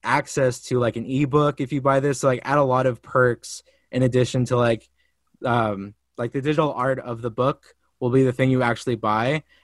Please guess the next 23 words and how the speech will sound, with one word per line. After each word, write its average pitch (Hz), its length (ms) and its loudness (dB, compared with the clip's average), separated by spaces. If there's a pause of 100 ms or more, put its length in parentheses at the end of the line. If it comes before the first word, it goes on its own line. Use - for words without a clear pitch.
(120)
And 127 100 -2
then 131 300 2 (100)
in 143 200 0
the 135 80 2
N 131 120 2
F 131 120 0
T 127 120 0
itself, 117 420 0
you'll 110 160 0
actually 113 220 -2
have 107 140 -4
access 110 380 -6
to 110 60 -14
the 107 80 -8
book 143 500 0 (280)
and 117 120 -4
other 131 240 4
things 117 480 0
that 107 200 -4
you 117 140 -6
should 123 180 -8
be 127 80 2
able, 127 240 0